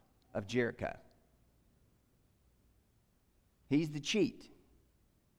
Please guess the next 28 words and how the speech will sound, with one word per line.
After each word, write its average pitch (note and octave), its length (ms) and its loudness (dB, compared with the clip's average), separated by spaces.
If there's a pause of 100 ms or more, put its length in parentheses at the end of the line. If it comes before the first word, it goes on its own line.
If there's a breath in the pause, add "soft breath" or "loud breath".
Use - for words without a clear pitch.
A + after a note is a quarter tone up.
(160)
He's A2 200 -2
cheat, F3 360 0 (240)
he's A2 180 -8
cheated E3+ 340 4
everybody D3+ 460 8
out C3+ 140 8
of B2+ 60 2
money E3+ 360 2 (160)
as A2 160 -8
tax D3+ 320 2
collecting. D3 460 0
He's A2 220 0
very C3+ 280 6
wealthy, E3+ 580 2 (360 loud breath)
and A#2+ 160 0
that F#3+ 240 8
is G3+ 120 0
why F3+ 220 2
the D#3 80 -2
crowd B2+ 800 4 (300 soft breath)
keeps - 400 -2
Jesus B2 580 2
from G#2 300 -4
him. F2+ 220 -10 (1200)
He's - 60 -4
not G3+ 120 4
very D#3 120 6
tall. - 500 2